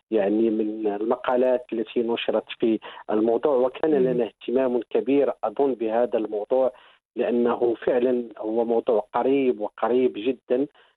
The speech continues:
Speaker 1: بحكم يعني ال-، الانتماء لمنطقة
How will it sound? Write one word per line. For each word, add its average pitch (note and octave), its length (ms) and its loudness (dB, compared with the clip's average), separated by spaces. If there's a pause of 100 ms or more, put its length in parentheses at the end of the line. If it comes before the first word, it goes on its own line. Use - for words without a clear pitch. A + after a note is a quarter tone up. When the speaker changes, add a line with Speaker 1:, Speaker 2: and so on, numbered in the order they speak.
(140)
Speaker 1:
بحكم C3 720 -2
يعني A#2 560 0
ال-، A2 280 -2 (460)
الانتماء C3 640 0 (420)
لمنطقة B2 580 0